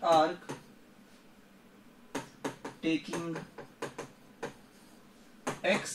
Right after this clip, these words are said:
as center on previous arc, मतलब पहले वाला जो आर्क बना है उसके ऊपर आर्क काटना है। और वो कैसे होगा,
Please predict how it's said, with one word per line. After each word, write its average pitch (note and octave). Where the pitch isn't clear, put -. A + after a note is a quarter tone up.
as E3
center D#3
on D3+
previous E3
arc, C#3
मतलब E3
पहले F3
वाला F#3+
जो F#3+
आर्क F3+
बना E3+
है F#3+
उसके F3
ऊपर F3+
आर्क F#3+
काटना F3+
है। F3+
और D#3
वो D#3+
कैसे E3
होगा, F#3